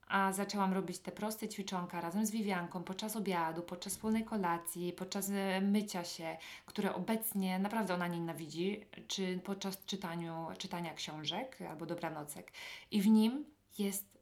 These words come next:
parę kluczowych pytań, które naprawdę zmieniły moją codzienność. Każdego wieczoru przed snem miałam zapytać Wiwianki, co jej się najbardziej podobało w ciągu całego dnia,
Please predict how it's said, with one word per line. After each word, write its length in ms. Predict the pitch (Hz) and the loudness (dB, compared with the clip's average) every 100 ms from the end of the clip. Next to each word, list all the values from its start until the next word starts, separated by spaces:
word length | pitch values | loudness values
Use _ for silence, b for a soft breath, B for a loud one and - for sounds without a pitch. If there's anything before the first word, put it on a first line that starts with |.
| _ | _
parę 440 | - 226 233 233 240 | -4 2 2 0 -4
kluczowych 580 | - 220 214 185 170 175 | -2 -2 0 -2 -2 -4
pytań, 520 | 202 190 156 170 202 | -4 -4 -4 -2 -4
które 340 | 208 190 180 | -4 -6 -2
naprawdę 680 | 185 190 202 190 156 165 185 - | 0 0 0 -2 -2 -2 -2 -2
zmieniły 400 | 190 185 180 175 | -2 0 0 -2
moją 240 | 170 170 | -2 -4
codzienność. 800 | 165 175 170 156 151 - - - B B B B B | -6 -6 -4 -6 -8 -12 -16 -18 B B B B B
Każdego 360 | 214 214 285 320 | -2 0 0 2
wieczoru 380 | 302 - 165 170 | 0 -2 -4 -4
przed 240 | - - | -6 -6
snem 300 | - 151 175 B B B | -4 -4 -6 B B B
miałam 240 | 220 339 | 2 4
zapytać 380 | 359 262 214 196 | 2 0 0 0
Wiwianki, 680 | 190 175 160 165 - 190 - | 0 0 -2 -6 -2 -2 -2
co 220 | - - 339 | -4 0 2
jej 120 | 320 | 2
się 120 | 233 | 4
najbardziej 400 | 214 190 165 180 | 2 2 -4 -6
podobało 440 | 180 160 156 156 | -4 0 2 2
w 40 | 160 | 0
ciągu 240 | 175 175 | -4 -6
całego 360 | 175 175 156 202 | -6 -6 -2 2
dnia, 220 | 202 123 | 2 2